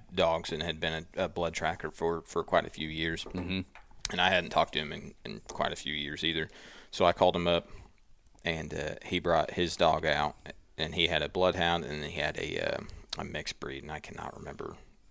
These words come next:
Speaker 1: what breed it was mixed, but Revelation was his dog. Revelation Game Recovery was what he ran under.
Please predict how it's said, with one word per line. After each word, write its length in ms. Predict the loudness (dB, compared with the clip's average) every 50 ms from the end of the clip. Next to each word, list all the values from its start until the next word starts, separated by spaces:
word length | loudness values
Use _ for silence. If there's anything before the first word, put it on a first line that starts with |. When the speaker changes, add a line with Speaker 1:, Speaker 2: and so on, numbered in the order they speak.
| _ _ _ _ -20 _ _ _ _ -20 -20 _ -6
Speaker 1:
what 200 | -4 -4 -4 -4
breed 240 | -4 -6 -6 -4 -6
it 80 | -6
was 240 | -6 -6 -6 -6 -6
mixed, 340 | -6 -6 -6 -6 -6 -6 0
but 160 | 0 0 0 0 -8 -18 -18 -18 -18 -18 -16 -4 2
Revelation 540 | 4 6 6 6 4 2 2 2 0 -2 -2
was 100 | -4 -4
his 180 | -4 -6 -4
dog. 280 | -2 0 0 0 2 4
Revelation 440 | 4 4 6 4 2 0 0 -2 -2
Game 200 | -2 -4 -4 -4
Recovery 340 | -4 -2 -2 -2 -2 -2
was 240 | -4 -4 -4 -6 -6 -10
what 180 | -6 -6 -4 -4
he 100 | -4 -4
ran 240 | -4 -4 -4 -4
under. 280 | -4 -6 -8 -8 -10 -12